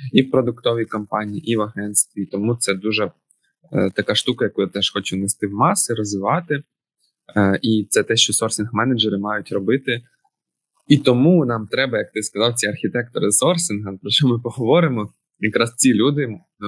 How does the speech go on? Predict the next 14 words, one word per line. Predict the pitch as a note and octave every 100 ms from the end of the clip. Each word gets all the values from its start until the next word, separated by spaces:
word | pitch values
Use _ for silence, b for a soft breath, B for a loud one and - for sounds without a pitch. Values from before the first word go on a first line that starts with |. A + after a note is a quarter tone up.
| G2 -
можуть | G2+ G#2 G#2+ A2 G#2
займатися | G2+ G2+ G#2+ G#2 - F#2+ G#2 _ _ _ _
налагодженням | - G2+ G#2+ A#2 G#2 G2 F#2+ F#2+
процесів. | G2+ - F2+ - - D3
Бо | G#2+ G2 _ _
якщо | A2+ - C3
у |
тебе | A#2+ G#2
є | G2+
менеджер, | G2+ A2+ G#2 G2+ G2 - _ _ _ _
Т | - A2+
А |
спеціаліст, | A#2+ - A2 A#2 G2 F#2+ - _ _
а | -